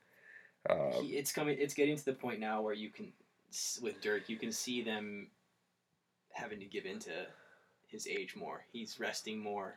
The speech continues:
Speaker 2: lo-, for longer periods. He can still get his points, but the gu-, the guy has, like, cinder block feet. Like, at this point,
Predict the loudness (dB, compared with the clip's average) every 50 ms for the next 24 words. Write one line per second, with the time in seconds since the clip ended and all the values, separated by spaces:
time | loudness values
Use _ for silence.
0 | -12 -12 -4 -2 -2 -2 0 0 0 0 0 -2 -4 -6 -6 -4 -2 -2 0 0
1 | 0 -2 -2 -2 -6 -6 -8 -12 -18 -20 -14 -4 0 2 4 4 6 6 8 6
2 | 8 8 8 6 6 4 -2 0 2 4 4 4 2 0 -2 -2 0 0 0 -2
3 | _ _ _ _ _ _ _ _ _ -20 _ -4 2 2 2 4 4 0 2 2
4 | 2 4 6 6 6 6 4 2 2 2 0 -2 -2 -2 -2 -4 -2 0 0 2
5 | 2 2 2 4 4 4 2 2 -2 -10 -12 -12 -12 -12 -16 _ _ _ -6 -4
6 | -4 -2 -2 -4 -2 -2 -2 -2 -2 -2 -2 0 0 -2